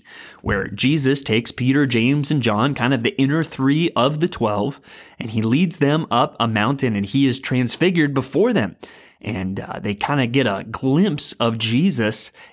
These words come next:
in his glory shining. You know, it says his clothes became white as light, and his face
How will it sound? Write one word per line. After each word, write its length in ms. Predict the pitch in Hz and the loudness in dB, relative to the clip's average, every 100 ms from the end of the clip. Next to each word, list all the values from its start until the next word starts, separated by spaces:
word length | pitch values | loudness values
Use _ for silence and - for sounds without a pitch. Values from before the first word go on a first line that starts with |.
| - | -2
in 160 | 123 117 | 0 2
his 400 | 117 117 104 - _ | 2 0 0 -6 _
glory 440 | - 117 180 156 190 | -6 0 2 2 0
shining. 600 | - 123 156 196 110 110 | -2 0 2 2 2 0
You 160 | 120 | 0
know, 100 | 110 | 2
it 120 | 120 | 0
says 200 | 123 120 120 | 0 0 0
his 260 | 107 101 - | -2 -4 -8
clothes 400 | - 139 180 - | -2 2 2 2
became 360 | 135 127 110 | 0 0 0
white 400 | 107 107 131 180 - | 0 0 2 0 0
as 280 | 120 107 | 0 0
light, 320 | 110 120 165 - | 0 2 2 0
and 140 | 120 | 0
his 180 | 120 110 | 0 -2
face 380 | - 156 139 | 0 0 0